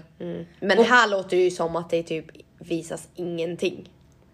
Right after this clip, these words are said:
Speaker 2: Nej, precis. Det får du ju inte göra. Alltså, man, bara för att man är full så ska man ju inte hålla på och finna någon närhet av något slag. Men ja. Eh, alltså, det låter ju som en kille som inte riktigt vet vad han vill.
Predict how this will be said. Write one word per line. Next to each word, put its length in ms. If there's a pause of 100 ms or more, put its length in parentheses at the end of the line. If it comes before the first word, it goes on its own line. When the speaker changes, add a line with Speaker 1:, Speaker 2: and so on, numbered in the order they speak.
(160)
Speaker 2:
Nej, 320
precis. 340
Det 180
får 220
du 60
ju 80
inte 220
göra. 480
Alltså, 240
man, 500
bara 140
för 100
att 60
man 120
är 40
full 440
så 680
ska 240
man 140
ju 60
inte 440 (640)
hålla 160
på 460
och 120 (640)
finna 360
någon 180
närhet 680 (100)
av 140
något 140
slag. 420 (1120)
Men 240 (160)
ja. 420 (960)
Eh, 220
alltså, 220
det 140
låter 420
ju 80
som 300
en 200
kille 380
som 600
inte 440
riktigt 320
vet 200
vad 80
han 140
vill. 280